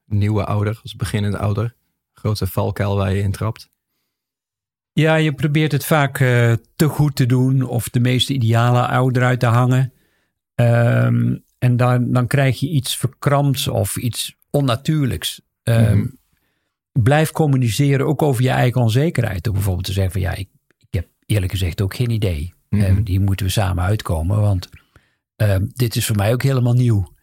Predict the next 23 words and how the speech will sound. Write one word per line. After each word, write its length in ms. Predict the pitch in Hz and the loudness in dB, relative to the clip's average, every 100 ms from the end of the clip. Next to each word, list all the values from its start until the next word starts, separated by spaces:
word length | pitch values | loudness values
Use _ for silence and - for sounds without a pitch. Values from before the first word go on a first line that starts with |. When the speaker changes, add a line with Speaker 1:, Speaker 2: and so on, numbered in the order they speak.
| _ _ _ _ - | _ _ _ _ -4
Speaker 2:
Ehm, 800 | 117 110 110 107 107 107 107 101 92 _ _ _ _ _ - | 0 4 4 4 4 4 4 2 -2 _ _ _ _ _ -2
en 560 | 120 117 107 107 120 - _ _ _ _ _ _ _ _ 131 | 2 4 4 2 -2 -8 _ _ _ _ _ _ _ _ -2
er 100 | 113 | 0
liggen 280 | 120 117 113 | 0 2 2
heel 140 | 120 | 2
veel 140 | 110 117 | 2 0
kansen 400 | 131 131 123 117 | 2 0 0 0
en 100 | 110 | 2
mogelijkheden. 840 | 120 135 127 - 104 101 110 160 _ _ _ _ | 2 2 0 2 2 2 2 -2 _ _ _ _
Maar 220 | - 123 | -2 0
als 260 | 120 131 120 | 0 0 0
je 140 | 123 | -4
te 160 | - 143 | -2 -2
veel 280 | 139 135 131 | 0 2 2
je 140 | 120 | 0
eigen 360 | - 135 139 131 | 0 0 0 0
frustratie 720 | 127 120 - 127 127 - 117 | 0 -2 0 2 2 0 -2
of 100 | - | -2
je 80 | 127 | 0
eigen 300 | 120 120 123 | 0 2 2
moeilijkheden 600 | 127 123 120 123 120 117 | 2 0 2 2 2 2
die 180 | 117 113 | 2 2
je 280 | 107 101 | 2 0